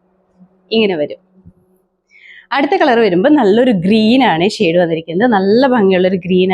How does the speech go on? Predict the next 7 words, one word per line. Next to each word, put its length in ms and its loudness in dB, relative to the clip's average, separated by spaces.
ആണ്, 160 -2
ഇച്ചിരി 300 -4
തെളിഞ്ഞൊരു 560 2
ഗ്രീൻ 280 2
കളറാണ് 400 0
ട്ടോ. 60 -2
ഇതുപോലെ 340 -2